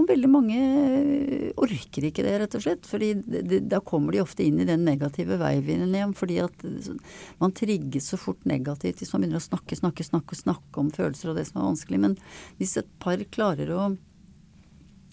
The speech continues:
vise hverandre en positiv oppmerksomhet, kan også være glimt. Bare ved å s-, i-, si hei,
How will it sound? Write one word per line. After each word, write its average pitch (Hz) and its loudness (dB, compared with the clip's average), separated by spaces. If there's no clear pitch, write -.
vise 185 0
hverandre 151 2
en 190 0
positiv - -4
oppmerksomhet, 160 0
kan 214 0
også 196 0
være 202 4
glimt. - -2
Bare 92 6
ved 98 4
å 104 0
s-, - -8
i-, - -4
si - -6
hei, 262 4